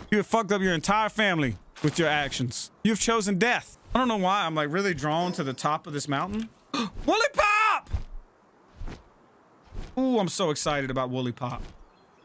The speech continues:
Grab this fruit. Delicious, delicious,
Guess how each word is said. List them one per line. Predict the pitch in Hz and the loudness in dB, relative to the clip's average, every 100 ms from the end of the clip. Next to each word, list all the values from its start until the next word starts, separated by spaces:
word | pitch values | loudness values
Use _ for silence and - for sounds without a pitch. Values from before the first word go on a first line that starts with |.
| - - - - - - _ _ - - - - - - - - - - - - - - _ - - | -14 -12 -12 -12 -14 -16 _ _ -16 -16 -14 -20 -20 -20 -20 -20 -20 -12 -12 -10 -14 -14 _ -12 -8
Grab | 127 | -8
this | - - | -8 -10
fruit. | - - 220 240 247 - - | -10 -4 -2 0 -2 -6 -8
Delicious, | 131 156 180 - 190 - | -4 -2 -2 -2 -4 -6
delicious, | - - 156 - 165 156 - - | -8 -4 -4 -4 -4 -4 -6 -14